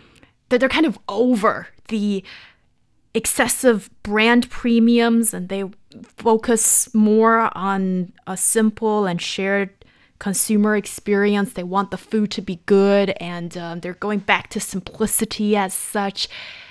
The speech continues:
And, uh, I know it's probably very much a generalization,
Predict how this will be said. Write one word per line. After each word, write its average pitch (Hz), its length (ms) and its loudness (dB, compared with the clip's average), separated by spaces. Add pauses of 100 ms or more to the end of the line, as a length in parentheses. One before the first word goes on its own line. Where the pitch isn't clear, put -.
(140)
And, 214 440 0
uh, 202 280 4
I 233 120 0
know 277 80 0
it's 262 160 0
probably 277 560 4
very 233 180 4
much 226 280 2
a - 60 -4
generalization, 202 1080 0